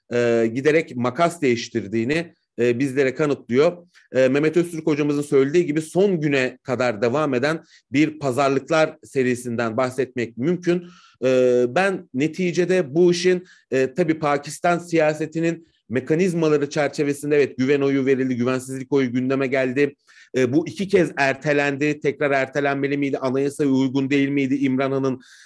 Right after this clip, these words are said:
e, e, talepleri? E, bunlar ayrı tartışma konuları. Fakat, e, gerçekten istenmeyen, e, bir adam olarak, e, İmran Han'ın, e, hem ordu içerisinden hem de siyaset içerisinden,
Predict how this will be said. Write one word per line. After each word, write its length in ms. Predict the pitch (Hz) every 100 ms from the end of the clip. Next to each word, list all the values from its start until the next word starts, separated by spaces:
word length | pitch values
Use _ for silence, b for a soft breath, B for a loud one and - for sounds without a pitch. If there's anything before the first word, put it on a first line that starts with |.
| B 127
e, 40 |
e, 760 | 127 120 95 - 95 120 131 127
talepleri? 760 | 156 143 139 139 127 143 143 B _
E, 220 | 127 127 131
bunlar 240 | 165 175
ayrı 300 | 147 143 190
tartışma 640 | 180 160 - - 127 117 117
konuları. 380 | 127 123 127
Fakat, 440 | 120 190 190 - b b _ -
e, 240 | 123 120
gerçekten 720 | 113 131 170 175 175 180 170 175
istenmeyen, 840 | 127 - 180 190 160 127 123 143 123
e, 40 | 120 117 117 113 113 110
bir 160 | 151 139
adam 260 | 131 185
olarak, 380 | 151 131 156 170 -
e, 160 | 127 127 127
İmran 380 | 127 123 151 139
Han'ın, 400 | 156 151 175 b b b -
e, 260 | 127 123 123
hem 240 | 139 190 185 -
ordu 320 | 143 139 175
içerisinden 720 | 175 165 120 117 113 117 143
hem 200 | 139 156
de 120 | 160
siyaset 540 | 156 147 135 131 165 175
içerisinden, 720 | - 107 98 - 117 156